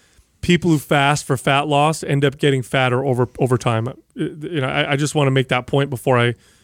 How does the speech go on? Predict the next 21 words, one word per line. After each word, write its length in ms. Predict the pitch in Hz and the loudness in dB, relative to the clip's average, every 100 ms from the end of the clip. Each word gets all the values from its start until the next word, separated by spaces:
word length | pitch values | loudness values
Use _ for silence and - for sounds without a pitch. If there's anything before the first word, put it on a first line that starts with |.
| - | -8
talk 200 | 147 135 | -2 0
about 180 | 131 135 | 0 2
who 100 | 131 | 2
I 80 | 127 | 2
think 200 | 143 127 | 0 0
is 80 | |
ideal. 420 | 123 123 131 120 131 | -2 0 2 2 0
If 320 | 151 165 - | -6 -8 -4
you 120 | 170 | 0
go 220 | 170 160 | 2 4
into 220 | 160 147 | 4 2
it 120 | 147 - | 0 0
trying 200 | 147 135 | 0 0
to 60 | |
burn 260 | 123 139 135 | 2 0 2
body 240 | 131 135 | 2 0
fat 260 | 135 143 147 | 0 0 0
and 100 | 147 | -2
that's 140 | 127 | -4
your 60 | 135 | -2
goal, 360 | 131 135 151 | 0 2 2